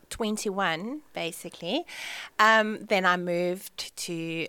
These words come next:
Johannesburg to go work for a awesome company. And then I met my husband there, and the rest is history. I stayed in Cape Town after that for a while and last year we moved back here.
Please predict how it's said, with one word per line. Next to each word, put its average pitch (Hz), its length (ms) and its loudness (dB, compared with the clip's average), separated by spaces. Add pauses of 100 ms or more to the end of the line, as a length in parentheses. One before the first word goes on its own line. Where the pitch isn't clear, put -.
(140)
Johannesburg 170 920 -4 (120)
to 180 120 -6
go 170 180 -6
work 170 360 -4
for 156 640 -4 (120)
a 160 520 -12 (480)
awesome 190 260 -2
company. 175 500 -8 (480)
And 202 300 6
then 196 180 4
I 180 140 8
met 180 240 -2
my 175 60 -8
husband 208 500 -2
there, 214 560 4
and 185 680 0 (140)
the 190 80 0
rest 190 240 -2
is 220 140 -4
history. 214 560 0
I 190 100 -2
stayed 202 680 4
in 185 340 0
Cape 208 260 0
Town 214 220 4
after 214 240 2
that 214 200 -2
for 233 160 -2
a 208 60 2
while 233 520 4
and 196 680 2 (380)
last 196 400 0
year 190 120 -2
we 180 120 -4
moved 170 320 -6
back - 240 -6
here. - 460 -8